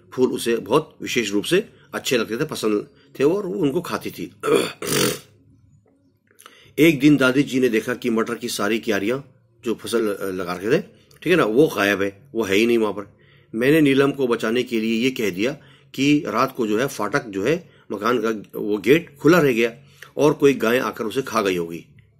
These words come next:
ये कहकर दादी जी, अ, को मैंने ये बताया नीलम के बारे में कि नीलम तो नहीं है, ठीक है ना, कोई और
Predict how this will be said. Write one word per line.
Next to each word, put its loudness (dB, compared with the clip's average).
ये 2
कहकर -2
दादी -2
जी, 0
अ, -8
को -2
मैंने 2
ये 0
बताया 0
नीलम 0
के -2
बारे -4
में -14
कि -2
नीलम 2
तो -2
नहीं 2
है, -2
ठीक -2
है 0
ना, 0
कोई 0
और 0